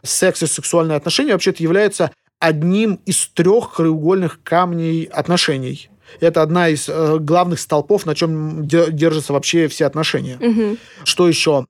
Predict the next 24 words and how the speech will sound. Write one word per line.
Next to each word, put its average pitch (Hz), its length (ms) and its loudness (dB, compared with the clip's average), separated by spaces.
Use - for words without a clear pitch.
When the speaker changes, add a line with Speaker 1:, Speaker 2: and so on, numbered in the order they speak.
Speaker 1:
Бассет, 160 600 0
э, 156 240 2
Ван 151 220 -2
дер 151 120 -2
Колк, 165 400 0
э, 151 240 0
«Тело 170 220 2
помнит 151 340 -2
все». 185 360 0
Если 208 280 2
кто-то 185 260 2
хочет, 185 480 0
э, 156 760 2
побольше 156 600 0
поизучать 156 720 -2
про 165 280 2
свое 151 320 0
детство, 185 360 0
про 175 220 2
свои 156 260 -2
травмы, 151 500 0
про 185 160 0
свои 160 220 0
неврозы, 151 580 2